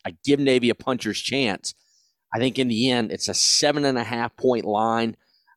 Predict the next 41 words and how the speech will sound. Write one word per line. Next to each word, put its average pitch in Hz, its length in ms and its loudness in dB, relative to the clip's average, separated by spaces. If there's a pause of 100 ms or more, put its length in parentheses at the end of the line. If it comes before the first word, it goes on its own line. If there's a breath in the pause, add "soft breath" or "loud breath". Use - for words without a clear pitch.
(180)
I 135 180 4
like 127 260 4
Army 127 300 0
to 110 80 2
win 117 200 2
the 113 60 0
game 107 300 -2
twenty 127 460 0
to 104 80 -2
thirteen, 113 720 0
something 123 520 0
around 107 320 0
that 101 160 -4
kind 107 200 -4
of 98 60 -4
score 113 280 2
by 98 160 0
seven. 95 440 2
But 92 80 -4
that's 117 200 -2
a 98 60 -2
tricky 120 420 -2
line, 98 320 0
man. 87 220 -6
A 87 80 -4
seven 143 500 0
and 123 140 -2
a 92 40 -4
half 110 260 -6
point 117 260 -2
spread 120 380 0 (340 soft breath)
for 107 80 -2
an 107 100 0
Army-Navy 123 460 2
game 131 220 0
when 104 120 0
it's 92 280 -8
usually 123 360 4
inevitably 113 500 2
a - 100 -6
touchdown. - 680 -6